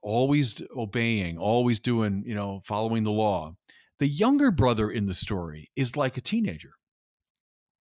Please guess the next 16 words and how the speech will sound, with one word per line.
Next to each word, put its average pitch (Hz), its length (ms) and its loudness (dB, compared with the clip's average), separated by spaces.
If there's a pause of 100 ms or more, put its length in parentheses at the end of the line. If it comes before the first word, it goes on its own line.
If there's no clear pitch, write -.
(180)
"Father, 208 460 6 (340)
give 185 140 4
me 233 140 4
my 208 220 6
share 196 540 4
of 156 60 2
the 175 80 4
inheritance 180 540 2
coming 190 340 2
to 208 60 4
me. 196 480 4 (580)
Give 175 140 4
it 208 100 2
to 220 80 2
me 226 80 4
now. 220 400 6